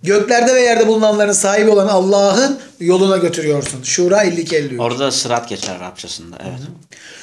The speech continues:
Speaker 1: Bu yolu şeriat olarak belirleyen ve kulları için ortaya koyanın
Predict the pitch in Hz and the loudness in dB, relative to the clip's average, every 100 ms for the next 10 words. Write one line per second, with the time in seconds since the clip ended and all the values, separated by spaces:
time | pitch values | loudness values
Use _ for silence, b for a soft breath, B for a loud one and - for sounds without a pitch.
0 | B B 202 339 302 233 240 233 - - | B B 2 4 4 4 4 2 -4 -6
1 | - - 214 247 277 269 220 208 196 202 | -2 0 2 2 2 4 4 2 2 4
2 | 208 208 170 B B B 208 214 226 226 | 4 2 0 B B B -2 2 2 4
3 | 262 285 262 214 208 208 208 240 233 226 | 4 4 2 0 2 2 2 2 2 2
4 | 202 170 | 2 0